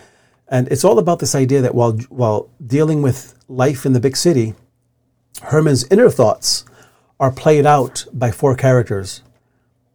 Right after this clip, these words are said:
his intellect, his fear, his compassion, his lust. And these keep him stuck in this daydreaming fantasy where he doesn't really get stuff done. And this is what I mean by we can be stuck in, in this alternate dimension of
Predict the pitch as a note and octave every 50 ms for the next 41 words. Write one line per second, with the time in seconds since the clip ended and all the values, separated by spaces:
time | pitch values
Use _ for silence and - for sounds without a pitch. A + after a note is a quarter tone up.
0 | _ _ _ - C3 A2+ - - C3 - D3 D#3 F3 F#3+ - - - - _ _
1 | _ _ _ _ _ _ _ _ _ _ - B2+ C3+ - - - D3 C#3 C#3+ D3+
2 | F3 F#3 F3 - _ _ _ _ _ _ _ _ _ _ _ _ - C3 - -
3 | B2+ B2 - C3+ C3+ C#3 B2+ - D#3+ D#3 E3+ D3+ - _ _ _ _ - C3+ A#2
4 | G#2+ B2+ C3 A#2+ F#2+ - - - - - _ _ _ _ _ _ _ _ _ _
5 | _ _ _ _ _ _ - D3 C3+ B2+ D3+ F3 F#3+ F#3 - - - - - F#3+
6 | F#3 - - C3+ B2+ A#2+ A2 G#2 - - - - E3 E3 - - D3+ C3+ C3 G#2+
7 | G2+ A2 C#3 D3 C3+ B2+ C#3+ C#3 C3+ B2 C3 D3 D#3+ F3+ D3+ A#2+ - B2 A#2+ B2
8 | A2 G#2 B2 C#3 D3+ C#3 B2 F2+ C#3+ D3 C#3+ C3 B2+ - - _ _ - F3 -
9 | - - - G#2+ G#2+ G#2+ C#3+ G3 G#3+ C3 F#2+ F2 - _ _ _ _ _ _ _
10 | _ _ _ _ _ _ _ _ - D3+ D3+ E3+ - - F3+ F3 F3 D#3+ D3 C#3+
11 | D#3 E3+ E3+ C#3 A#2+ A#2 - - A#2 A#2+ - C3+ D#3 - - D3 C#3 C3 - -
12 | - D3+ A#2+ - - - C3+ B2 B2 - C#3 B2 B2 G#2 - - C#3 C3+ - C3
13 | C3 A#2+ G#2+ A#2 G#2+ B2+ D#3 D3+ - - A#2 G#2 - G#2 G#2 F#2+ - - _